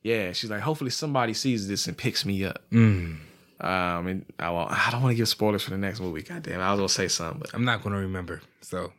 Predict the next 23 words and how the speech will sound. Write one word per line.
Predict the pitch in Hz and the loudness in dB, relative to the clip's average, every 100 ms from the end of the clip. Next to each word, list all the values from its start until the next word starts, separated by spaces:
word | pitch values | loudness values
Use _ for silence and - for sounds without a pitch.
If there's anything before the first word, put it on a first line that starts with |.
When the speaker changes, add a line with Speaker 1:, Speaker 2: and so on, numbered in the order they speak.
| _ - | _ -10
Speaker 1:
I'll | 107 131 | -2 0
just | 135 | 0
say | 139 127 123 110 _ _ _ _ | 2 2 2 -4 _ _ _ _
it's | 95 95 110 | -4 -4 -2
way | 87 85 87 92 95 98 | -2 0 2 4 4 4
longer | 98 98 95 104 | 2 2 0 0
than | 95 | 0
six | - - 98 - | 0 2 2 2
months. | 95 87 127 - - - - - - - | 0 -2 -4 -2 0 0 -2 -2 -2 0
<laughs> | 226 220 214 175 170 - | 0 -2 -2 -2 -4 -2
Speaker 2:
Oh. | 185 208 117 87 - _ | 2 4 2 0 -8 _
Speaker 1:
It's | 101 92 | -10 -6
Speaker 2:
All | 95 117 120 | 0 2 4
right. | 123 104 98 | 4 2 -2
Speaker 1:
several | - - 127 131 127 127 | -8 0 2 2 2 0
double | 120 127 127 127 | 2 2 4 2
digits | 123 123 123 | 2 0 2
Speaker 2:
Six | 147 | 0
Speaker 1:
of | 123 | 4
Speaker 2:
weeks. | 147 131 120 | 2 2 4
Speaker 1:
years. | 123 113 95 92 90 104 104 - _ _ - - | 4 4 2 -2 -4 -6 -8 -16 _ _ -20 -4
Speaker 2:
Oh. | 120 156 175 104 87 | 2 4 4 2 0
Speaker 1:
Yeah. | 98 101 90 85 | 0 0 0 -4